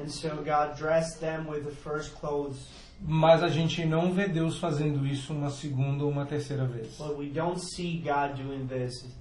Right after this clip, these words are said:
Speaker 1: a second or third time.
Speaker 2: A partir dali,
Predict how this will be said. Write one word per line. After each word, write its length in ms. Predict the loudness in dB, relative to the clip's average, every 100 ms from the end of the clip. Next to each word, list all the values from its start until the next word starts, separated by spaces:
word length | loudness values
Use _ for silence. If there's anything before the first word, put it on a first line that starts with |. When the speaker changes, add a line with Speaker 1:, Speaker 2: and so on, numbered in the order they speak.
| -18
Speaker 1:
a 40 | -16
second 580 | -10 -6 -6 -6 -6 -8 -10
or 120 | -8 -8
third 260 | -2 0 0
time. 360 | -6 -6 -6 -8 -6
Speaker 2:
A 80 | 0
partir 400 | 4 4 6 4
dali, 560 | 6 4 4 4 2